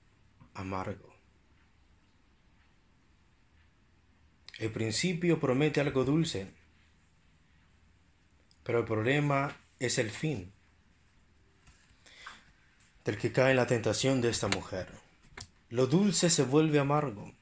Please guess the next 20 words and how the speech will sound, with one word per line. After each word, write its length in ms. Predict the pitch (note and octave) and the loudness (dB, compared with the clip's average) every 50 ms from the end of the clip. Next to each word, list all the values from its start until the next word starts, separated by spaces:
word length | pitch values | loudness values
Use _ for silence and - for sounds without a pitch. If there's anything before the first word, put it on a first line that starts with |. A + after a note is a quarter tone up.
| _ _ _ _ _ _ _ _ _ _ _ _ _ _ _ _ _ _ _ _ _ _ _ _ _ _ _ _ _ _ _ _ _ _ _ _ _ _ _ _ _ _ _ _ _ _ _ _ _ - - _ - | _ _ _ _ _ _ _ _ _ _ _ _ _ _ _ _ _ _ _ _ _ _ _ _ _ _ _ _ _ _ _ _ _ _ _ _ _ _ _ _ _ _ _ _ _ _ _ _ _ -20 -20 _ -2
El 140 | - B2+ A#2+ | 0 0 0
fin 400 | - - - G3+ G#3 A3 G#3+ E3 | 0 0 2 4 4 4 4 6
que 120 | - D#3+ | 6 6
no 140 | D3+ E3 E3+ | 6 6 4
se 120 | E3 - | 4 4
esperaba 600 | D#3 - - - D3 C3+ C#3+ D#3 E3+ E3 E3 D#3 | 2 2 4 4 6 6 8 8 8 8 8 6
por 160 | D#3+ C#3 C#3+ | 6 4 4
el 160 | C#3 C#3 C3 - | 4 4 4 2
principio 540 | C#3 B2+ C3+ - - G3 F3+ G3 F#3 D3+ | 2 2 2 4 2 2 2 4 4 4
que 100 | - - | 4 2
se 140 | - - - | 2 2 2
buscaba. 680 | A#2 G#2 G#2+ G2 - - - F#2+ E2+ F2+ - - - - - _ _ _ _ _ _ _ _ - - - _ _ _ _ _ _ _ _ _ _ _ _ _ _ - - _ _ | 0 0 0 -2 -2 -2 -4 -6 -6 -8 -10 -14 -18 -20 -20 _ _ _ _ _ _ _ _ -20 -20 -20 _ _ _ _ _ _ _ _ _ _ _ _ _ _ -20 -20 _ _
El 180 | - A#2 A2+ | -6 -4 -4
fin 300 | G#2+ G#2+ - F#3 F#3+ G3 | -4 -2 2 4 6 6
es 140 | F#3+ E3 - | 6 6 6
el 100 | E3+ D3 | 4 4
destino 420 | C3 - - - - E3+ E3+ E3+ D#3+ | 4 4 2 4 4 6 8 8 8
del 200 | D3 D3 C#3 D#3+ | 8 6 6 6
hombre 420 | F3 F3+ F3 D#3+ D#3+ E3 F3 F3 | 6 6 6 4 6 6 4 4
amargo 680 | - C3 C3 D3 D#3 E3+ E3 D#3+ C#3 G#2+ A2 G#2+ A#2+ C#3+ | 4 2 4 4 6 6 6 4 4 2 -2 -4 -6 -8